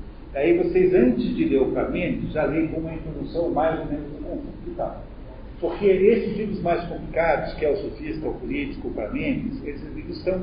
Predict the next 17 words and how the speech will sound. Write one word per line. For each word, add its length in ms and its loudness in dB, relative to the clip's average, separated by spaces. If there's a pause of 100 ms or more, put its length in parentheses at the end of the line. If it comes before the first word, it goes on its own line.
(100)
às 180 -4
vezes, 300 -2
um 80 -6
pouquinho 400 -10
atrapalhados 580 -2
mesmo. 300 -2
Vocês 260 -4 (420)
não 220 4
se 80 -2 (100)
sintam 240 -4
desconfortáveis 840 -4
por 160 -8
terem 200 -6
dificuldade 540 -4
de 100 -8
ler 140 -6
isso. 260 -8